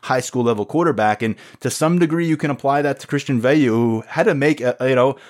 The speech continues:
a proactive move, leave home in Ontario. This is a kid who, who grew up not even speaking the English language as a primary language,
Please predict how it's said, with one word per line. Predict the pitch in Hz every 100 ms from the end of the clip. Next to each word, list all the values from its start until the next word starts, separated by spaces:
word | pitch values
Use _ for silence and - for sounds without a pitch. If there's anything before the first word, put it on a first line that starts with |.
| - -
a |
proactive | - 139 151 151 160 143
move, | 127 135 156 175 - _ _
leave | - 117 156
home | 139 143 156
in | 143
Ontario. | 147 - 139 143 156 165 175
This | 135 139
is | 143
a |
kid | 139 143 135
who, | 135 123
who | 131
grew | 107 127 147
up | 160 -
not | 123 139
even | 123
speaking | 104 147 156 180 156
the | 131
English | 127 123 113 -
language | 113 110 135 208 151
as | 127 113
a |
primary | - 120 113 110 107
language, | 101 104 104 107